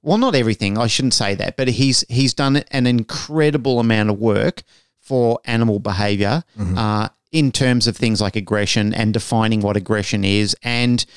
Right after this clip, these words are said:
Speaker 1: characterizing the difference between predatory behavior and aggression.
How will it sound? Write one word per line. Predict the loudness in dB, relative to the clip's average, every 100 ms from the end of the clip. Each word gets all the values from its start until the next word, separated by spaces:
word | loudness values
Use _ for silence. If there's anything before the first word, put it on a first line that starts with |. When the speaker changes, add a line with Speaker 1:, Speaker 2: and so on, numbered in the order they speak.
| -20 -6
Speaker 1:
characterizing | 0 0 0 0 2 0 0 0
the |
difference | 0 -2 -2 -4 -4
between | -4 -2 -2
predatory | -2 -4 -2 -2
behavior | -2 -2 0 0 -2 -4
and | -2 0 0
aggression. | 0 -2 -4 -6